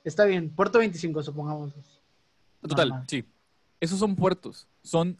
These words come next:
Speaker 2: diferentes puertitas que dicen que por ahí pueden entrar nada más X personas.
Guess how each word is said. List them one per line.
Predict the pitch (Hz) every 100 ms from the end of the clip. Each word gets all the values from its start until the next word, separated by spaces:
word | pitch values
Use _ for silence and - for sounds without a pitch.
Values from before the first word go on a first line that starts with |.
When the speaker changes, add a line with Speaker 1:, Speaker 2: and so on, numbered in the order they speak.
| -
Speaker 2:
diferentes | 170 175 160 160 202
puertitas | - 240 - 277 - 214 - _ _ _ _ _ _ _ -
que | 196
dicen | 202 233 208 190 _
que | -
por | 160 185
ahí | 147 135
pueden | - 175 175
entrar | 143 131
nada | 139 156
más | 135 131 131 -
X | 165 170 180 180
personas. | - 143 - 120 139 113 -